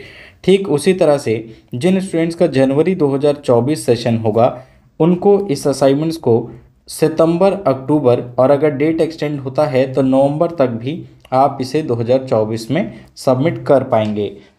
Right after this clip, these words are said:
I hope आपको सेशन और सबमिशन डिटेल मिल गई होगी। फिर भी अगर आपका कोई डाउट हो तो ज़रूर कमेंट करें,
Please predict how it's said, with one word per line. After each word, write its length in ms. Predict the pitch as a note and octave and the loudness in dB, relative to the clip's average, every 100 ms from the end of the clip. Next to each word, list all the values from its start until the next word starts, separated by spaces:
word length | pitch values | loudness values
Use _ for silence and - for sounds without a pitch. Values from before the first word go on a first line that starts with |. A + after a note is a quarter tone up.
| - | 0
I 80 | D3+ | 0
hope 280 | D#3 G3+ G3+ | 2 0 2
आपको 320 | D3 - D#3+ | 0 0 -6
सेशन 480 | D#3+ C3+ A#2+ C#3+ E3 F#3+ - | -4 -4 -4 -4 -8 -8 0
और 180 | C3 | 0
सबमिशन 520 | B2+ C3+ C3 C3+ E3 D#3+ | 2 -2 0 -2 -2 0
डिटेल 360 | C3 C3 A#2 | 2 2 2
मिल 140 | A2 A2 | 2 2
गई 180 | B2+ D3+ | 2 2
होगी। 300 | D3 C#3 F3+ - - _ - | 0 0 -6 -8 -18 _ 2
फिर 120 | D#3+ | 2
भी 160 | E3+ | 4
अगर 220 | G#3 F3 D#3+ | 2 4 4
आपका 280 | D3+ D#3 | 2 0
कोई 180 | D3 D3 | -2 0
डाउट 320 | C3 B2 C3 | 2 0 0
हो 120 | D3 D#3+ | -4 -6
तो 120 | C#3+ | -6
ज़रूर 400 | A#2 A2 B2+ D3+ | -2 0 0 -2
कमेंट 300 | C#3+ C3 A#2 | 0 0 0
करें, 300 | A#2+ A#2 G2 | 2 2 0